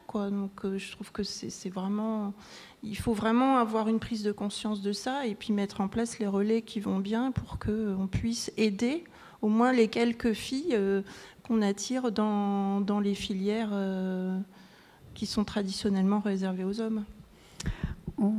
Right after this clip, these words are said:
Speaker 2: lors des, des assises nationales de la féminisation des métiers du numérique, euh, qui, euh,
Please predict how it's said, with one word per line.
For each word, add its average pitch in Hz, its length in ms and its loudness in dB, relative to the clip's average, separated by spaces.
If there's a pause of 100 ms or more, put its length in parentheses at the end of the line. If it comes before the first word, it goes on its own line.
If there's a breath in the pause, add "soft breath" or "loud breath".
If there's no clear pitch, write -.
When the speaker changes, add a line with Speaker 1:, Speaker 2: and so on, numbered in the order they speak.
(140)
Speaker 2:
lors 196 200 12
des, 196 280 8
des 190 180 8
assises 190 320 6
nationales 196 460 8
de 196 80 8
la 185 100 12
féminisation 180 540 8
des 190 160 10
métiers 185 340 6
du 180 140 8
numérique, 175 520 8
euh, 170 120 4
qui, - 180 -6
euh, 170 140 2